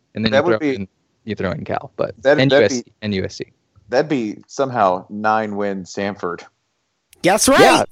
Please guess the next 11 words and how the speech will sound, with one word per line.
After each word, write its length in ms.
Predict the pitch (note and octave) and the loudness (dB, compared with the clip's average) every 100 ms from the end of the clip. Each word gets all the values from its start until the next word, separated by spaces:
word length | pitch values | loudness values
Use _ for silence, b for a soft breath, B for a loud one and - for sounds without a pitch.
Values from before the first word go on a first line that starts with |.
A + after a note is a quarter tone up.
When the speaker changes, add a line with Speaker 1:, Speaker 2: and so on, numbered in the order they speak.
| - | -10
Speaker 1:
Stanford 180 | E3+ G3+ | 0 4
Speaker 3:
That's 220 | D#4+ D4 | 4 4
right. 320 | E4 G#4 G4+ E4 | 4 4 4 4
Speaker 1:
laughed 340 | C#3+ E3 - | 4 4 0
at 120 | C#3 | -6
Stanford, 500 | - C#3+ D3+ _ _ _ | -4 -6 -6 _ _ _
and, 320 | B2+ B2 B2 B2 | -6 -6 -2 0
uh, 280 | A#2+ A#2 A#2 _ _ | 2 0 -4 _ _
I 60 | G2+ | -12
mean, 240 | G#2+ G#2+ - | -10 -10 -14
Stanford's 720 | - G2+ A2 A#2 G#2+ - | -10 -8 -6 -8 -10 -12